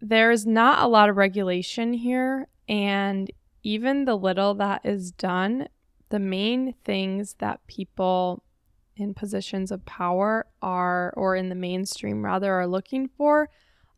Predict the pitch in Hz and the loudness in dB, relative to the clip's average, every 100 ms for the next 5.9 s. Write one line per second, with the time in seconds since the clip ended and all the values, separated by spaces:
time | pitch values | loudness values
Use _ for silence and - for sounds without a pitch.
0 | - - 208 208 202 196 196 - _ _ | -4 4 6 6 6 4 2 -4 _ _
1 | _ _ _ - 202 190 - - - 185 | _ _ _ -4 0 0 -2 -10 -2 0
2 | 180 180 - - _ _ - 202 190 185 | 0 0 -2 -6 _ _ -6 -2 -2 -2
3 | 185 185 - _ - 202 202 196 196 190 | -4 -6 -8 _ -4 -2 -2 0 -2 0
4 | 190 185 - 190 175 175 175 185 - 196 | -2 -4 -4 0 2 0 -2 -6 -10 -8
5 | 214 - - 190 185 - 190 180 180 | -10 -8 -4 -2 -2 -4 -4 -2 -4